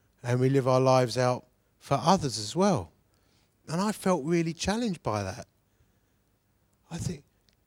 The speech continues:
for those of you that don't normally come here, or you may not even th-,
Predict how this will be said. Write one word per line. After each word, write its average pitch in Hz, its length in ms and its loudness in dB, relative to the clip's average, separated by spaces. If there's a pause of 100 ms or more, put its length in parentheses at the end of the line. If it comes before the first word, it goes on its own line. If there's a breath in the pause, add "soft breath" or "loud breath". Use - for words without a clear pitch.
(580)
for - 180 -4
those 190 240 0
of 175 80 -8
you 175 80 0
that 147 180 -4 (520)
don't 156 220 0
normally 139 520 -2 (240)
come 143 240 -2
here, 98 340 -2
or 120 140 2
you 117 200 -2 (140)
may 131 240 -4
not 120 180 -2
even 120 220 -4
th-, - 140 -16